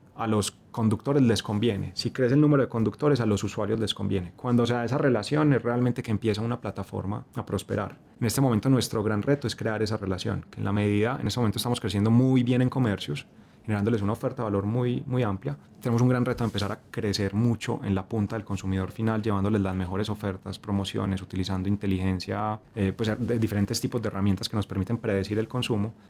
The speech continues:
Eh, pero en este momento, esa relación de que entre más consumidores yo tengo, mejor le va a ir a los comercios,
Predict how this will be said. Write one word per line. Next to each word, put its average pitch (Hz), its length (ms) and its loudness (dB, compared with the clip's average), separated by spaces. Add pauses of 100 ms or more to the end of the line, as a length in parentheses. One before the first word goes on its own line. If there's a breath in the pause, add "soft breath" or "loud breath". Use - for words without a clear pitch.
(120)
Eh, 110 300 2
pero 120 160 0
en 113 60 2
este 110 160 0
momento, 120 520 2
esa 131 180 2
relación 104 460 0
de 117 80 0
que 123 100 -6
entre 110 260 -2
más 117 280 2
consumidores 117 760 2
yo 127 160 2
tengo, 127 560 0
mejor 110 280 0
le 117 60 2
va 123 60 2
a 123 60 4
ir 127 40 4
a 127 60 -2
los 117 160 0
comercios, 131 580 -2